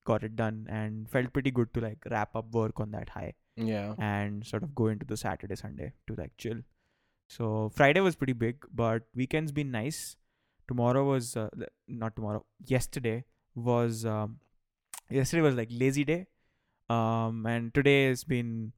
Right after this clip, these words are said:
Speaker 1: um, I've just been reading, chilling, listening to music. So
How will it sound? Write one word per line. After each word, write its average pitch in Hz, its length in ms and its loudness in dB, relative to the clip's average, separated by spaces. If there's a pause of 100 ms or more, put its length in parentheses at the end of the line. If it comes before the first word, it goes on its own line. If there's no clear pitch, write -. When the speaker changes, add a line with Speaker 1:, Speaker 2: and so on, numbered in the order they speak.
(460)
Speaker 1:
um, 104 500 -4
I've 110 220 -8 (260)
just 120 240 -10 (100)
been 120 200 0
reading, 123 640 -2 (200)
chilling, 117 340 -4
listening 113 280 -6
to 113 60 -4
music. 110 400 -4 (220)
So 110 340 -2